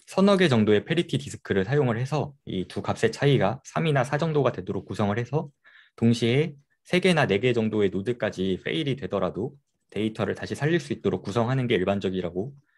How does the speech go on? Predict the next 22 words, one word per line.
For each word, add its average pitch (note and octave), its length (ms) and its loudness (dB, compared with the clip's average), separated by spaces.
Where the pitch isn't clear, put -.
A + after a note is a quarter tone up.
저자들이 G2+ 500 0
이야기하고 G2 640 -2
있습니다. E2+ 500 -6
그런데 D3+ 300 4
여기서 C3+ 300 4
더 C#3 120 0
나아가서 A2+ 720 2
이제 F#2 340 -6
와이드 B2+ 340 2
스트라이프라고 C#3+ 720 -2
하면은 C3+ 400 -4
이 A#2 440 0
스트라이프의 D3+ 720 0
사이즈, C3 520 -4
어레이의 C#3+ 500 0
사이즈를 C3 600 -2
뭐 F2 180 -4
백 - 200 -10
개 E3+ 120 2
단위로 A#2 340 0
늘렸을 A#2+ 440 -4
때에 C3+ 1300 -4